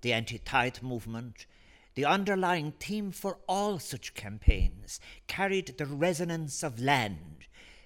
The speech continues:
be it access to land, to security of tenure, response to changes in production,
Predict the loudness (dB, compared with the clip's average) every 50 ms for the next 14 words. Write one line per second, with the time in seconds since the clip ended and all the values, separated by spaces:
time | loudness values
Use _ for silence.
0 | -20 -14 -8 -4 -2 -2 -2 -2 -2 -2 -2 -2 -2 -4 -8 -6 -4 -4 -4 -6
1 | -8 -8 -6 -2 -2 -2 -2 -4 -6 -10 -12 -14 -14 -18 -18 -20 -20 -20 -20 -20
2 | -16 -12 -10 -8 -6 -4 -6 -6 -6 -2 2 4 6 6 4 4 2 0 -2 -2
3 | -2 -2 -2 -2 -2 -2 -6 -8 -10 -10 -14 -20 -20 -20 -20 -20 _ _ _ _
4 | _ _ -4 -2 -2 -2 -2 -2 -2 -2 -2 -2 -4 -8 -8 -8 -8 -4 -2 0
5 | 0 0 0 0 -2 -2 -2 -4 -6 -6 -8 -6 -2 0 0 0 0 -2 -12 -12
6 | -12 -12 -14